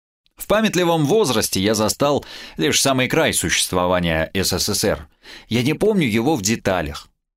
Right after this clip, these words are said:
Плохо помню тот быт. Но я помню разговоры взрослых,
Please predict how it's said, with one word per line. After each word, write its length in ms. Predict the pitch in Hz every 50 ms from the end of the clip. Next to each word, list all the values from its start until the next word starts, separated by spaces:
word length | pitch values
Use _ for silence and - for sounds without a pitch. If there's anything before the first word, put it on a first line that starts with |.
| _ -
Плохо 540 | - 113 135 170 202 208 185 - - 127 117
помню 540 | - _ - 139 160 165 147 123 104 98 90
тот 180 | - 117 113 101
быт. 400 | 98 110 143 131 - - - _ _ _ _ _ _ -
Но 180 | - - 117
я 160 | 131 147 160 160
помню 380 | 147 185 202 196 185 185 175
разговоры 560 | 165 156 110 113 156 160 156 175 185 180 170
взрослых, 1120 | 135 120 - 127 151 151 156 185 196 196 185 - - - 101 90 80 71 - - - -